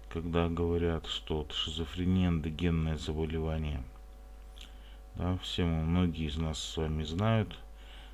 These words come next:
существуют психогенные, экзогенные, эндогенные заболевания, такие как шизофрения, маниакально-депрессивный психоз.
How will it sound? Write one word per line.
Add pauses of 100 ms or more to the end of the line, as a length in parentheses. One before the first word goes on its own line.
(100)
существуют (840)
психогенные,
экзогенные, (840)
эндогенные
заболевания,
такие
как
шизофрения,
маниакально-депрессивный
психоз.